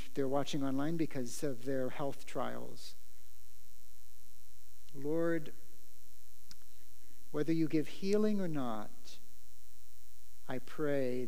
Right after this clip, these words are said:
that the faith of these individuals would continue to hold on to God, knowing that someday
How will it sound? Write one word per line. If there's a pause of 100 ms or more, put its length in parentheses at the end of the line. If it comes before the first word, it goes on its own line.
that (480)
the
faith
of
these
individuals (1160)
would
continue
to
hold
on
to
God, (3000)
knowing
that
someday